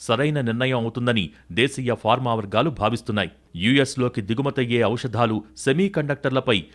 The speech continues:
ఇరవై ఐదు శాతం లేదా అంతకంటే అధిక సుంకం విధిస్తానని, ఆపై సుంకాన్ని మరింత పెంచుకుంటూ పోతానని ట్రంప్ హెచ్చరించారు. అదే గనక జరిగితే భారత ఫార్మాస్యూటికల్స్ రంగం,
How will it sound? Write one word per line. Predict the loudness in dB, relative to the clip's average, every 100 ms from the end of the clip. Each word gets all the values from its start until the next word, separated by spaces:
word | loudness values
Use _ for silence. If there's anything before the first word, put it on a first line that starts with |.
| _
ఇరవై | 0 0 2 0
ఐదు | 0 -2
శాతం | 0 0 0 -6 -4
లేదా | 0 2 2 2
అంతకంటే | -2 -2 -4 -2 -2 -2
అధిక | -4 -4 -4
సుంకం | -4 -4 -2
విధిస్తానని, | -2 -2 0 0 2 -2 -4 -16 -4 4
ఆపై | 4 4 -2
సుంకాన్ని | -4 -2 -2 0
మరింత | 0 -2 -4 -6
పెంచుకుంటూ | -4 -6 -4 -2 -2
పోతానని | 0 0 2 0 -2 -4 _ -6
ట్రంప్ | -2 -2 -2
హెచ్చరించారు. | -4 0 -2 2 2 2 -2 _ _ -2
అదే | 2 4 4
గనక | 0 -2
జరిగితే | 0 0 0 -2 -2 -6 _
భారత | 0 4 4 2
ఫార్మాస్యూటికల్స్ | 0 0 0 -2 -4 -4 -2 -2 0
రంగం, | -2 0 -2